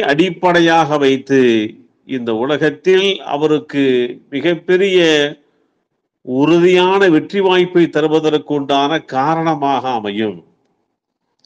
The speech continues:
பலகீனமான நம்பிக்கையாளரை விட சக்தியும் வலிமையும் நிறைந்த நம்பிக்கையாளரே சிறந்தவர் என்று இஸ்லாமிய மார்க்கம் சொல்லும்.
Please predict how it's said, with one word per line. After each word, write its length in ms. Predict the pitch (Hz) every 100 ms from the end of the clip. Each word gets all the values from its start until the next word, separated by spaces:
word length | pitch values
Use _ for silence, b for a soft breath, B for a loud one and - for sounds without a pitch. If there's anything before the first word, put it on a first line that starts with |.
| _ _ _ _ _ _ _ _ _ _
பலகீனமான 1080 | 117 139 160 175 190 196 196 190 190 196 196 196 196 202 - _ _ - 139
நம்பிக்கையாளரை 1040 | 143 160 196 170 196 185 165 165 151 147 120
விட 180 | 123 123 98 92 _ _ _ _ _ _ _ _ _ _ _ _ _ _ _ _ -
சக்தியும் 800 | - 165 165 - 208 196 190 180 185 - -
வலிமையும் 640 | 127 175 190 185 185 180
நிறைந்த 420 | 165 160 165 156 147
நம்பிக்கையாளரே 1040 | 135 160 180 175 165 151 156 147 147 147 139 135 -
சிறந்தவர் 720 | - 143 160 160 151 147 139 127
என்று 400 | 135 127 143 170 180 180 - _ _ _ _ _ _ _ -
இஸ்லாமிய 600 | 160 - 202 202 196 196
மார்க்கம் 520 | 180 175 170 170 170 156
சொல்லும். 460 | 151 147 143 107